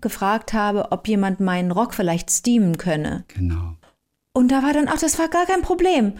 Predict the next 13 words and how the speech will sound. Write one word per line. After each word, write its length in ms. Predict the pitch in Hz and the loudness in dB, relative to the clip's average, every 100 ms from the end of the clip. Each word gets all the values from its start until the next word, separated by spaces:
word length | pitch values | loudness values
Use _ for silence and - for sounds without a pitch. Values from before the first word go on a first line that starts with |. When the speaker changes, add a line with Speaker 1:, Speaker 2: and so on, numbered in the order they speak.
| - - | -8 0
Speaker 1:
Den 160 | 285 | 0
habe 100 | 311 | 2
ich 60 | 262 | 0
dann 160 | 285 | 0
abgegeben, 560 | 277 370 339 320 320 294 | 0 -2 -2 0 0 2
dann 100 | 240 | 2
habe 120 | 226 | 2
ich 80 | 226 | 0
schnell 220 | - 226 | 0 0
meinen 240 | 220 214 233 | 0 2 2
Morgenmantel 420 | 311 339 311 302 | 2 0 -2 0
angezogen 640 | - 269 269 - 254 240 | 0 0 0 0 0 2
da, 240 | 233 220 | 0 -2